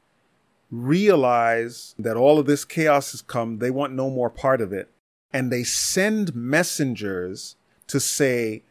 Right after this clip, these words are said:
"Hey, you can let those two guys go." And Paul says, "Oh, no,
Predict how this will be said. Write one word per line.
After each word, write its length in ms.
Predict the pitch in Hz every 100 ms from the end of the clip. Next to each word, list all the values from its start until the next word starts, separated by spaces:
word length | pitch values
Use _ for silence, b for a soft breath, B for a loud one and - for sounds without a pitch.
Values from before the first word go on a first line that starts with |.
| _
"Hey, 380 | - 151 139 120
you 480 | 107 101 98 113 147
can 160 | 160 143
let 180 | 139
those 240 | 127 120 -
two 200 | - 110
guys 340 | 107 101 98
go." 320 | - 87 - _ _ _ _ _ _ _ _
And 180 | 117 117
Paul 240 | - 190 185
says, 340 | - 135 117
"Oh, 160 | 135 123
no, 340 | 110 87 80